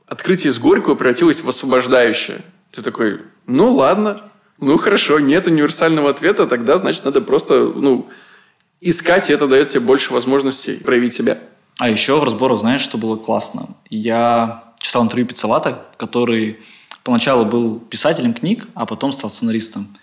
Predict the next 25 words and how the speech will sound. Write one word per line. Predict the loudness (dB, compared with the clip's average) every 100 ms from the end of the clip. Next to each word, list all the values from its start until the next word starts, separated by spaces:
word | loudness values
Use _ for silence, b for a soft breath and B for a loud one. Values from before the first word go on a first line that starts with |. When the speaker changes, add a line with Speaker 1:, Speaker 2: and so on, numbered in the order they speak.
| b b b b
Speaker 2:
И | 0
он | 2
сказал, | 2 0
что | 0 0 -2
з-, | -4 -12 -10
когда | -2 2
его | 2
загнали | 2 0 0
в | -2
структуру, | -8 -12 -4 -4 -4 -6 -14
что | -10 -6
у |
тебя | -2
должны | 0 0
быть | -4 -2
короткие | -2 0 -4
писательные | -6 -6 -4 -6
сцены, | -6 -4 -4 -4
и | -10
потом | -10 -8 -8 -8
ёмкие | -4 -2 -2 0
диалоги, | 0 2 0 -2
и | -8
там, | -8 -10
э, | -10